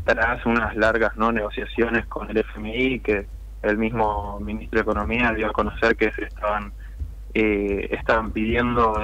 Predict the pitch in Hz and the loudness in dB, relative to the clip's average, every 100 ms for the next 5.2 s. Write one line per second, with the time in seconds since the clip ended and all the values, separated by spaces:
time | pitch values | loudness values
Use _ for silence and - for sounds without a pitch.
0 | 104 110 113 107 110 - 113 110 - - | -4 -2 -2 0 -2 -4 -4 -4 -2 0
1 | 113 - 107 - 131 110 104 101 98 120 | 2 2 -2 0 2 0 -2 -4 -4 -4
2 | 110 - - - 135 123 110 110 - - | -4 -8 -8 -2 0 2 0 -2 -6 -14
3 | - - - - - 123 127 120 117 123 | -12 -12 -12 -12 0 2 4 2 2 2
4 | 120 110 110 110 110 - - 123 117 113 | 2 2 2 0 -2 -4 0 2 2 0
5 | 117 - | 0 -4